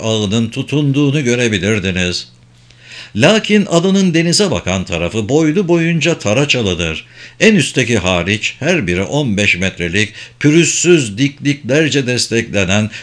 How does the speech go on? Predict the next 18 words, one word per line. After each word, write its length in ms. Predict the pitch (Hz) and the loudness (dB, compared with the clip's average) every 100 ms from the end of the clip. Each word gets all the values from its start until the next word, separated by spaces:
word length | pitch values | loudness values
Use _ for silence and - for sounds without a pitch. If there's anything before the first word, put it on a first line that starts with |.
| - | -2
altı 400 | 131 147 160 160 | 0 2 2 0
adet 340 | 139 147 - | 2 0 0
geniş 380 | 127 139 156 - | 0 0 2 0
ve 140 | 135 | 0
yassı 400 | 135 135 - - | 0 -2 -2 -4
çıkıntı 480 | - - 135 120 - | -4 -2 -4 -2 -4
orada 420 | 139 143 123 131 | 0 0 0 -2
üst 360 | - 143 131 - | 0 0 0 -2
üste 340 | 117 - 110 | -4 -2 0
durmaktadır. 840 | 104 92 101 92 95 87 87 - - - - - - | 0 0 -2 -2 -4 -2 -2 -4 -12 -20 -20 -20 -16
Bu 240 | 98 180 190 | -6 -4 -2
adanın 360 | 185 180 190 - | 0 2 0 2
en 260 | 185 202 | 2 2
güney 300 | 120 90 87 | 0 0 0
semtine 460 | 87 87 82 78 98 | 0 -2 -4 -2 -2
Altın 520 | 117 139 143 180 175 | 0 0 0 0 -2
Basamaklar 680 | 131 - 87 82 - 87 85 | -2 -4 -4 -6 -4 -4 -2
denir. 400 | 85 80 80 - | -4 -4 -6 -8